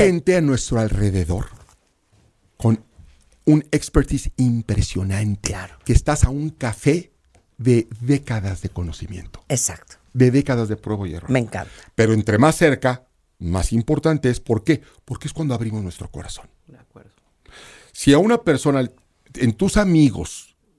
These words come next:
Speaker 1: "Oye, ¿cómo estás?", y tú siempre, siempre le contestas, "Estoy bien",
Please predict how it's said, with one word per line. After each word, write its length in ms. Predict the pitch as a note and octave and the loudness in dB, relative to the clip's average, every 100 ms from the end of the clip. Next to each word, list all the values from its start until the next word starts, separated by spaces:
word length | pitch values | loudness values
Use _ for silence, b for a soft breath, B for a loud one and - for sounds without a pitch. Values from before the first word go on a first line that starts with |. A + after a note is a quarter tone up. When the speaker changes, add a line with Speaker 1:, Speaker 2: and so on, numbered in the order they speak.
| _ | _
Speaker 1:
"Oye, 240 | E3+ E3+ E3+ | 2 4 4
¿cómo 260 | F#3 G3 | 2 2
estás?", 420 | E3+ - A#2 - - | 2 2 0 0 -6
y 100 | C3+ | -6
tú 140 | - G3 | -2 -4
siempre, 560 | - G3 F#3+ D3 B2+ | -2 0 0 0 -2
siempre 640 | A#2+ - A#3+ B3+ A3+ D#3+ B2+ | -4 -4 2 4 4 2 0
le 80 | A#2+ | 2
contestas, 420 | B2 C3+ C3+ - | 0 -2 -4 -4
"Estoy 320 | G#2 - B2 | -4 2 2
bien", 380 | G2 A#2+ F#3+ | 4 2 2